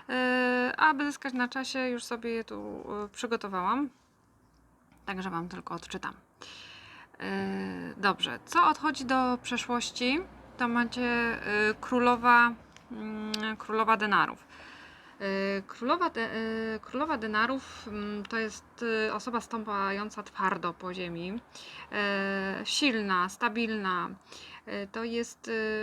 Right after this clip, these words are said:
e, budowanie takich stabilnych, mm, realistycznych fundamentów. E, to jest ostrożność, odpowiedzialność, obowiązkowość. E, królowa denarów to jest osoba dbająca o piękno, o siebie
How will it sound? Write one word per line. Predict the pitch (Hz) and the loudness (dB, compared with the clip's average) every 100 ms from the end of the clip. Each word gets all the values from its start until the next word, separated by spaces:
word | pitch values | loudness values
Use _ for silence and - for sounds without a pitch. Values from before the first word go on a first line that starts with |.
| 214 214 | -2 -2
e, | 208 | -2
budowanie | 220 214 220 208 | 0 0 0 -2
takich | 208 - 208 - | -6 -12 -14 -14
stabilnych, | - 208 214 208 208 202 196 - | -6 -4 -2 -4 -4 -4 -6 -10
mm, | - 190 190 180 175 165 - - - _ - | -8 -4 -4 -4 -6 -8 -12 -18 -20 _ -8
realistycznych | 214 220 220 214 - 214 - 196 | 2 4 4 2 -6 -12 -10 -12
fundamentów. | 208 196 190 92 180 175 170 - - - - - - | -10 -4 -2 0 -2 -4 -10 -12 -20 -20 -20 -18 -12
E, | 208 202 | -8 -4
to | 240 | -2
jest | 240 | -2
ostrożność, | 233 - 208 196 190 | -6 -2 0 0 -4
odpowiedzialność, | - - 220 214 196 196 180 175 - | -8 -10 -8 -6 0 2 2 -2 -8
obowiązkowość. | 196 208 208 196 - 180 160 170 - - - - - - - | -8 -4 -4 -4 -4 -4 -4 -10 -10 -16 -16 -14 -14 -14 -8
E, | 202 196 202 196 190 175 123 85 - - - - - - | -4 -4 -4 -4 -6 -8 -10 -14 -18 -20 -20 -20 -16 -6
królowa | 226 262 294 285 262 247 208 190 - | 4 4 6 8 8 6 2 -8 -8
denarów | 196 202 240 233 | 0 4 4 4
to | 220 | -6
jest | 202 - | -8 -8
osoba | 196 220 208 | -8 -6 -6
dbająca | 202 196 196 208 | -4 -2 -2 -4
o | 233 | -8
piękno, | - 190 180 - - | -6 -6 -6 -8 -6
o | 185 | -4
siebie | - 190 208 226 | -4 -2 0 0